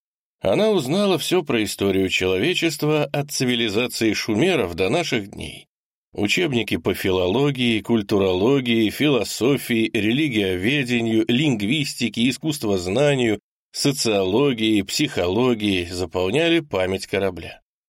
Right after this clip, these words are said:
Огромный пласт информации, собранный специально на случай контакта с разумным существом,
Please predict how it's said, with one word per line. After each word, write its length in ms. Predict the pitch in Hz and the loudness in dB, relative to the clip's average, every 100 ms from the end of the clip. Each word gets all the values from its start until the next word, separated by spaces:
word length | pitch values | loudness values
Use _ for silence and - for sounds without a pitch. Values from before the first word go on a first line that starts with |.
| _ _ - | _ _ -4
Огромный 680 | 95 95 101 170 160 131 101 | -2 0 0 2 2 0 0
пласт 420 | 98 123 120 107 | -2 -2 -2 -2
информации, 840 | 98 - 92 92 127 120 - 98 | -2 0 0 0 0 -2 0 0
собранный 640 | 90 107 117 107 98 101 | 0 2 2 2 0 0
специально 760 | 95 - 98 - 101 107 101 95 | 0 -2 -2 0 2 2 2 0
на 140 | 95 | 0
случай 500 | 87 95 110 107 95 | -2 -2 0 0 -2
контакта 680 | 82 95 92 110 104 - 95 | -2 -4 -2 -2 -2 -2 -4
с 100 | - | 0
разумным 500 | 92 90 101 98 92 | -2 0 -2 -2 -4
существом, 800 | - 90 - 82 - 135 160 - | -6 -6 -6 -8 -4 -2 -2 -6